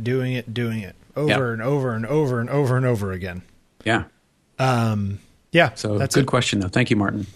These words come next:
Speaker 1: What else we got?
Speaker 2: Uh, Paul, how would, uh, Masenchik?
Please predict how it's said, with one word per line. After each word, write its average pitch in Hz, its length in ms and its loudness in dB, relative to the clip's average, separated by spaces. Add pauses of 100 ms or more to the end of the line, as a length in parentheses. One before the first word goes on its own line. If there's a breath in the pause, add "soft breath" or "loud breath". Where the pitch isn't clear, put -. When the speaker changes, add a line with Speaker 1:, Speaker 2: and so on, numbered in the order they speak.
(1400)
Speaker 1:
What 165 120 2
else 143 140 2
we 123 80 -2
got? 113 120 -6 (600)
Speaker 2:
Uh, 120 600 6 (360)
Paul, 113 800 2
how 143 120 0
would, 156 160 -4
uh, 117 680 4 (180)
Masenchik? 139 760 2